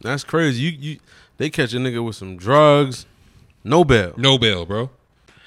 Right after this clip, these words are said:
Speaker 1: Jay, just don't do it anymore. Like, what?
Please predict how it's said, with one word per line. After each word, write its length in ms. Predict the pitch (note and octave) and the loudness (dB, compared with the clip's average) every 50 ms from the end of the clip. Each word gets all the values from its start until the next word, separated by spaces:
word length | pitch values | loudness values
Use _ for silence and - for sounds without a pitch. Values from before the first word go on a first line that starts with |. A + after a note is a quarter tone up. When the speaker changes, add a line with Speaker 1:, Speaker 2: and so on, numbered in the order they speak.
| - _ - | -20 _ -16
Speaker 1:
Jay, 260 | - F3+ G3 F3+ E3+ | -14 -12 -10 -12 -12
just 260 | D#3 F3+ F3+ D#3+ D3+ _ _ _ _ _ _ _ _ _ _ _ - | -10 -12 -12 -12 -14 _ _ _ _ _ _ _ _ _ _ _ -8
don't 300 | F3+ F#3 G#3 A#3+ A3 F3 | -6 -6 -4 -6 -6 -4
do 220 | A3 A3 G#3 G#3 | -4 -2 -2 -2
it 80 | G3 F#3 | -2 -2
anymore. 600 | F3 E3 D#3 D3+ C#3+ C#3+ C#3 C3+ B2+ A#2+ A2+ G#2+ G#2+ _ | -2 -2 -2 -2 -2 -2 -2 -2 -4 -6 -6 -10 -14 _
Like, 220 | - G#2 G#2+ G2+ - - C3 E3 | -14 -12 -12 -12 -14 -16 -14 -8
what? 280 | C#4 F#4 G4+ F#4+ - | -6 -4 -4 -4 -6